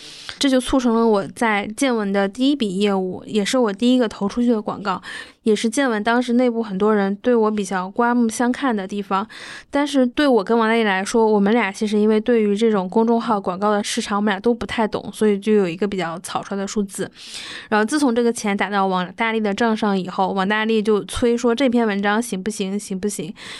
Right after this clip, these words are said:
王大力比我们还着急，那一次就王大力带了我们的量化小学的这门课程，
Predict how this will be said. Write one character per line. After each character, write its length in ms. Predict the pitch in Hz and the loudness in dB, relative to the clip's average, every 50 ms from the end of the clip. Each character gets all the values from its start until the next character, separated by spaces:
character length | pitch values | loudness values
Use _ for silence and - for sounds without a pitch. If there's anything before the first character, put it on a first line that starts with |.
| - - - - | -16 -10 -4 -2
王 100 | 214 226 | 0 2
大 140 | 262 254 | 2 2
力 160 | 254 254 240 226 | 2 0 0 -2
比 160 | 202 202 220 | 0 0 2
我 140 | 247 247 208 | 2 2 2
们 120 | 185 180 | 0 -2
还 140 | - 190 190 | -2 -4 -2
着 220 | 185 214 202 202 | 0 0 0 0
急， 340 | 208 - - 185 175 165 202 - | -2 -4 -8 -12 -12 -10 -4 0
那 100 | 233 247 | 0 2
一 100 | 233 226 | 2 2
次 200 | 220 - 226 208 | 0 -2 0 0
就 100 | 214 202 | 2 2
王 160 | 190 185 190 | 0 0 0
大 140 | 202 214 220 | 0 2 2
力 120 | 214 208 | 2 2
带 200 | 202 - 226 220 | 2 2 2 2
了 80 | 214 208 | 2 2
我 40 | 196 | 0
们 120 | 185 185 | -2 -4
的 80 | 185 185 | -4 -2
量 180 | 214 220 214 | 0 0 0
化 160 | 214 226 220 | 0 0 -2
小 160 | 214 - 185 185 | -2 -2 -6 -6
学 160 | - - 190 | -8 -12 -10
的 140 | 185 185 185 | -10 -8 -6
这 120 | 185 208 | -4 -4
门 240 | 196 190 180 180 190 | -4 -4 -4 -6 -6
课 220 | - - 254 214 | -2 -2 0 -2
程， 300 | 202 - - - - 208 | -2 -4 -8 -10 -10 -12